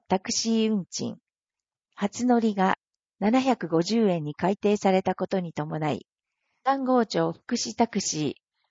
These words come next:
高齢者福祉タクシーの利用券を一枚五百円、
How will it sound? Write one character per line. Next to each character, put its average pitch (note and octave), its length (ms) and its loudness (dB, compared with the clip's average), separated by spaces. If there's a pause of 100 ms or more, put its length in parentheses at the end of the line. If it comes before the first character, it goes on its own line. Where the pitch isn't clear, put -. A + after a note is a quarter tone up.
(140)
高 C4+ 180 0
齢 C4+ 220 4
者 F3+ 160 0
福 F#3 240 -6
祉 - 160 -6
タ A3+ 100 2
ク A3 120 -2
シ F3 240 -4
ー - 20 -8
の D#3+ 160 -2
利 D#3+ 100 -4
用 A3 220 4
券 D#3 340 -6
を D#3 140 0 (260)
一 - 280 -4
枚 G3+ 200 4
五 D#3 140 -2
百 F#3+ 320 -4
円、 C3 200 -2